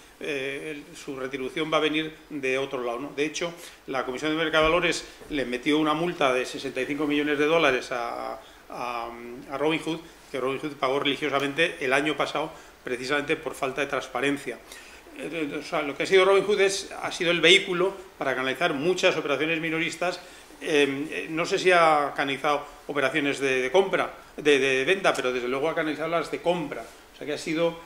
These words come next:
el vehículo utilizado por, por esos seguidores del pirata célebre del, del que estamos hablando cuando llevaron la cotización de GameStop a las, a las nubes para castigar, castigar a los,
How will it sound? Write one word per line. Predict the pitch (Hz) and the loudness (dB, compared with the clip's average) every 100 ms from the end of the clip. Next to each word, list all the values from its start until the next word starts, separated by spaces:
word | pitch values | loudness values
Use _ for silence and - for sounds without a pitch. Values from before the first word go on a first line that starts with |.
| - | -14
el | - 143 127 | -8 -6 2
vehículo | 139 160 - 160 | 2 2 0 2
utilizado | 160 160 156 - 170 170 - - - - | 2 2 0 6 6 6 0 -12 -18 -4
por, | 143 135 131 | 0 0 2
por | 135 | 4
esos | 147 147 156 | 4 4 2
seguidores | - 156 151 165 160 | 6 8 10 10 10
del | 139 143 131 127 123 | 8 8 6 2 2
pirata | 139 131 156 160 151 | 6 8 8 4 2
célebre | - 160 - - - - - - | 4 4 2 -4 -8 -12 -12 -4
del, | 135 - - - - - | -4 -4 -10 -16 -18 -4
del | 151 | 2
que | 143 | 4
estamos | 139 175 170 165 | 6 4 4 6
hablando | 165 165 160 170 - - - | 8 6 4 -4 -6 -16 -2
cuando | 143 135 131 135 | 0 2 0 0
llevaron | 131 123 151 160 | 0 0 0 2
la | 156 | 2
cotización | 151 151 139 147 165 | 0 -2 -2 -2 0
de | 143 | 0
GameStop | 135 156 151 170 151 - - | 0 0 0 0 0 -10 -6
a | 143 | -2
las, | 120 | 0
a | - - | 0 0
las | 147 127 | 0 0
nubes | 156 156 165 | 0 0 -2
para | - 143 - | -2 -2 -2
castigar, | 139 - 156 135 151 165 - - - - | -6 -6 -6 0 0 0 -8 -16 -20 -10
castigar | 135 - 131 143 | -8 -6 -2 0
a | 147 | 2
los, | 143 | -2